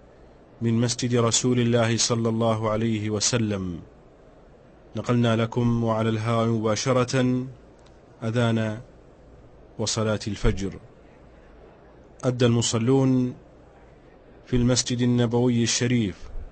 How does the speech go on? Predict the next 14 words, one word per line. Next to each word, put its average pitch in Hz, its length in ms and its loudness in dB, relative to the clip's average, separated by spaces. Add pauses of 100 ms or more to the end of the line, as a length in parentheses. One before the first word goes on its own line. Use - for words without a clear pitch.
(680)
صلاة 117 400 0
الفجر 120 380 0
لهذا 117 520 2
اليوم 131 580 2 (100)
الأحد 120 560 -2 (1040)
الخامس 117 800 0 (800)
من 110 180 0
شهر 113 340 -2 (540)
رمضان 113 500 2
المبارك 107 800 0 (720)
من 104 120 -2
عام 107 240 2
ألف 117 340 0
وأربعمائة 110 1120 0